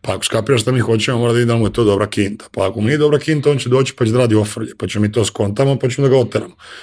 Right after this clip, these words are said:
I to je jedan pakao u kojem nam je lakše da svi stanemo malo iza kamere i da ono kao, „Ja, ja ću ovo opet, zašto mislim da je glupo”, ili, „Aj ti uradi ovo, zašto je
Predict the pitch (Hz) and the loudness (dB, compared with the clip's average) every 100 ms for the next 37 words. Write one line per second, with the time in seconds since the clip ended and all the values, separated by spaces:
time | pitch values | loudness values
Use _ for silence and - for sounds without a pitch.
0 | - _ - - 123 127 117 110 107 135 | -20 _ -18 -4 0 0 0 -2 -2 0
1 | 120 113 107 104 117 120 107 104 117 - | 2 2 2 0 0 0 2 2 0 -2
2 | 101 95 - 104 104 104 95 95 95 95 | -2 -2 0 0 0 -2 -2 -4 -2 -2
3 | 95 98 95 107 101 87 - - - _ | -2 -4 -2 0 0 -2 -14 -20 -20 _
4 | - 95 92 92 92 98 101 101 98 98 | -6 -4 -4 -4 -6 -4 -4 -2 -2 0
5 | 101 - 98 101 95 92 101 101 95 - | -2 -2 -2 0 0 -2 -6 -4 -8 -6
6 | 98 - 95 92 98 104 107 120 107 98 | -6 -6 -6 -6 -2 -2 0 0 0 0
7 | 98 - 101 92 101 104 98 101 98 - | -2 -2 -2 0 0 0 2 0 -2 -6
8 | - 92 92 92 | -6 -4 -4 -6